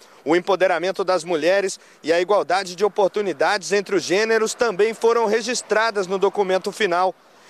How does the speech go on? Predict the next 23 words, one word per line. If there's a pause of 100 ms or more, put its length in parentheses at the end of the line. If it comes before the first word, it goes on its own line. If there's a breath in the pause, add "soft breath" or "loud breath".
(100)
E
os
países
indicam
que
pretendem
reduzir
as
diferenças (260 loud breath)
entre
homens
e
mulheres
no
mercado
de
trabalho (440 loud breath)
em
vinte
e
cinco
por
cento.